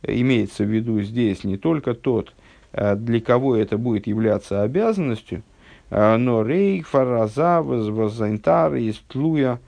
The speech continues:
берцойный, но, э, также для того, для кого это, э, ж-, очищение, оно будет зависеть от его, это будет, э, мочи-, э, для того, чье очищение будет в данном случае добровольным.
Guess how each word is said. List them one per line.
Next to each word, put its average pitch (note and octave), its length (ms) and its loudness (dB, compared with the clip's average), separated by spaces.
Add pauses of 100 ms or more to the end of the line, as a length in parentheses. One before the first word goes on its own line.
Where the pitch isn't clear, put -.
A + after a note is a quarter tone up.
(220)
берцойный, C3 840 0 (280)
но, B2 640 2 (140)
э, G2 840 0 (100)
также G#2+ 420 0
для A#2 300 0
того, A#2 520 -2
для C3 280 -4
кого A#2 500 0
это, G2+ 460 -2 (500)
э, G2 480 0 (160)
ж-, G#2+ 440 -8
очищение, C#3+ 760 -2
оно C#3 260 0
будет C#3+ 320 -2
зависеть B2 500 -2
от C#3+ 180 0
его, B2 200 2
это B2 160 -2
будет, C3 300 -4
э, F#2+ 180 -6
мочи-, G2+ 320 -4
э, G#2+ 640 -2
для A#2+ 300 -2
того, E3+ 400 2
чье C3 340 -2
очищение D3 720 -4
будет C3+ 280 -4
в B2+ 40 -14
данном C3+ 280 -2
случае C3+ 300 -4
добровольным. B2 840 0